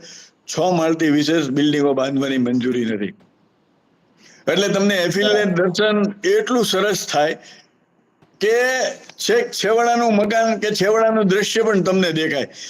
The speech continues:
Speaker 1: કારણ કે જો ઉપર નીચે મકાનો હાઈ રાઇઝ થઈ જાય તો એના પાછળના પોર્શનો કશું દેખાવાનું નથી. એટલે એફિલ ઉપરથી તો ભાઈ પેરિસ જોવાની ખૂબ મજા આવી. અને નવું નવું જાણવાનું, અ, ગ્રીનરી,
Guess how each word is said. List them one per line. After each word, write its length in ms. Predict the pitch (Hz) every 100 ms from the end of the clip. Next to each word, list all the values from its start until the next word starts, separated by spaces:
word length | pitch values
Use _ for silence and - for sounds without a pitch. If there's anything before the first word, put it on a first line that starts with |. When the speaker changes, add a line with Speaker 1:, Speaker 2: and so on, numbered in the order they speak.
| -
Speaker 1:
કારણ 180 | - 170
કે 120 | 196
જો 140 | 190 185
ઉપર 400 | 175 175 208 214
નીચે 240 | 214 202
મકાનો 440 | 202 190 196 202 190
હાઈ 200 | 165 196
રાઇઝ 240 | 196 175
થઈ 160 | 185 202
જાય 160 | 185
તો 80 | 170
એના 200 | 160 156
પાછળના 460 | 151 170 170 175 170
પોર્શનો 420 | 170 156 175 170
કશું 280 | 147 151 165
દેખાવાનું 520 | 151 151 147 131 117
નથી. 120 | 95 95 - - - - -
એટલે 180 | 151 175
એફિલ 560 | 156 120 104 131 170 185
ઉપરથી 340 | 185 180 190
તો 120 | 190
ભાઈ 160 | 185 185
પેરિસ 360 | 175 180 180
જોવાની 300 | 165 180 180
ખૂબ 280 | 175 - 208
મજા 320 | 175 151 143
આવી. 200 | 127 107 98 _ - - _ -
અને 380 | - 160 170 170
નવું 300 | 151 160 180
નવું 220 | 175 175
જાણવાનું, 680 | 151 160 165 165 170 - -
અ, 140 | 135 139 143 143 147 139 - _ - 123
ગ્રીનરી, 640 | 127 165 180 180 175 180